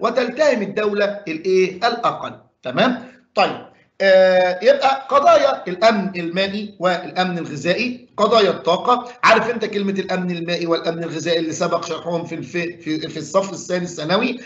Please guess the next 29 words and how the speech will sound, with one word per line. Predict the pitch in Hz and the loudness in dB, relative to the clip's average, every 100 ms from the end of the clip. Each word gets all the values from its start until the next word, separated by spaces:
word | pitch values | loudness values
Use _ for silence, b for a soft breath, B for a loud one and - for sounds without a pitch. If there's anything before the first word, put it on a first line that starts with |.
| B | B
مع | 175 175 | 2 2
جغرافيا | 156 151 180 180 | 2 0 -2 -2
التنمية. | 170 156 - 226 277 - B B - | -4 -4 -2 0 -2 -4 B B 0
طيب، | 196 165 170 - - | 0 0 -6 -12 -4
يعني | 185 202 | 0 0
أنت | 247 254 | 0 0
تقدر | 240 262 247 | 2 2 0
تقول | - 208 - - - | 0 -6 -8 -14 -12
القضايا | 180 - 190 277 | -8 -2 4 4
اللي | 277 226 | 4 0
بتقابلها | 247 214 262 254 196 - | -2 -2 0 0 0 0
العالم | 156 160 220 277 269 240 | -2 -2 0 0 -2 -6
النهاردة | 226 254 269 262 - | -6 -4 -2 -4 -6
معظمها | 175 185 190 285 254 | -12 -10 -4 -4 -4
ترتبط | 240 196 202 247 220 | -6 -8 -4 -4 -6
بالثلاث | 165 170 226 220 | -12 -8 -8 -8
قضايا. | 180 147 B - | -12 -18 B -8
وعلى | 143 147 | -6 -2
فكرة | 214 214 135 - B _ | -4 -4 -10 -12 B _
قضية | 143 165 240 | -4 -2 -2
الأمن | 185 160 - 196 175 | -4 -4 -4 -4 -4
المائي | 156 180 202 | -6 -6 -4
من | 175 | -4
القضايا | 151 147 151 214 220 | -6 -6 -4 -2 -2
الخطيرة | - 143 147 220 185 | -2 -4 -6 -4 -2
والمهمة | 160 147 147 226 202 170 | -2 -2 -2 0 0 -2
جدًا، | 147 247 - 175 | -2 -4 -4 -6
جدًا، | 165 220 185 190 | -4 -6 -2 0
جدًا، | 185 233 196 - | 0 -2 -2 -2